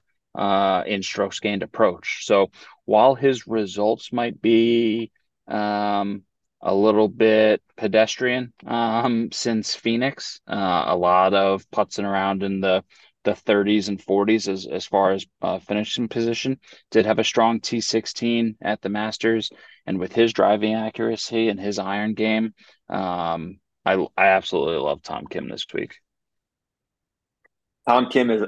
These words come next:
Speaker 2: is a very popular bet, uh, for all the reasons you, you just stated. You're a football guy. You just talked about the,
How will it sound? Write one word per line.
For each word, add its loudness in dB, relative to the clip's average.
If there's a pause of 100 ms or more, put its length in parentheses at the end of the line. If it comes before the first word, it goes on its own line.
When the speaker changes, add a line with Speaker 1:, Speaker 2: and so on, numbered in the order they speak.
Speaker 2:
is -6
a -4
very 0
popular -2
bet, -8
uh, -2
for -8
all -2
the -4
reasons -14
you, -16
you -8
just -2
stated. 2 (280)
You're 2
a 0
football 0
guy. 0 (240)
You -16
just -16
talked -2
about -2
the, -8